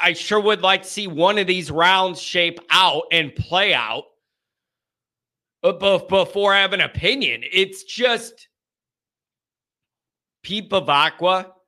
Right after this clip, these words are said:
welcome to Notre Dame. Like, I, I'm si-, welcome to Notre Dame, Pete, 'cause there's gonna be a lot of big decisions that are gonna fall on this guy's desk in the near future. Um,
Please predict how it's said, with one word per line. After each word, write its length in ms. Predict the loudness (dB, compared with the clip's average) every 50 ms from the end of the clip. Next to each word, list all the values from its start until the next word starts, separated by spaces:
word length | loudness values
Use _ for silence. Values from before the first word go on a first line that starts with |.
| _ _ _ _ _ _ _ _ _ _ _ _ _ _ _ _ _ _ _ _ _ _ _ _ _ _ _ _ _
welcome 460 | 0 0 0 0 0 -2 -6 -4 -2
to 80 | -2 -2
Notre 320 | 0 0 0 0 -2 -2
Dame. 320 | -2 -2 -2 -2 -4 -8 -18 _ _ _ _ _ _ _
Like, 340 | 2 4 4 4 4 2 0
I, 240 | -2 0 2 2 2 2
I'm 200 | 0 -2 -2 -2
si-, 200 | -6 -8 -4 -4 -4 -4
welcome 960 | -6 -12 -12 -6 -2 2 2 2 2 0 -2 0 2 2 2 2 0 -8 -16 _
to 180 | -6 -2 -2 0
Notre 380 | 2 2 2 2 2 2 2 2
Dame, 220 | 2 2 0 -2
Pete, 400 | -8 -6 -6 -6 -6 -6 -10 _ _ _ _ _ _ _ _ _ _ _ _ _ _ _ _
'cause 180 | -4 -4 -2 2
there's 220 | 2 0 0 0
gonna 200 | 0 -2 -2 -2
be 160 | -2 -2 -2
a 60 | 0 0
lot 320 | 0 2 2 2 2 2
of 160 | 0 -2 0
big 220 | 0 0 0 0 -2
decisions 600 | -6 -6 -4 -2 -2 -2 -2 -2 -4 -8 -6 -4
that 120 | -2 -2
are 80 | -2 0
gonna 180 | 0 0 0
fall 360 | 0 0 0 2 2 2 2 0
on 160 | -2 -2 -2
this 220 | -2 -2 -2 -2
guy's 320 | 0 0 0 0 0 -4 -4
desk 440 | -2 0 2 2 0 -2 -6 -12 -12
in 240 | -8 -6 -6 -4 -4
the 100 | -4 -2
near 260 | -2 -2 -2 -2 -4
future. 560 | -6 -8 -8 -8 -8 -8 -10 -14 -16 -18 -20 _ _ _ _ _ _ _ _ _ _ _ _ _ _ _ _ 0
Um, 380 | 2 4 4 2 0 -2 -2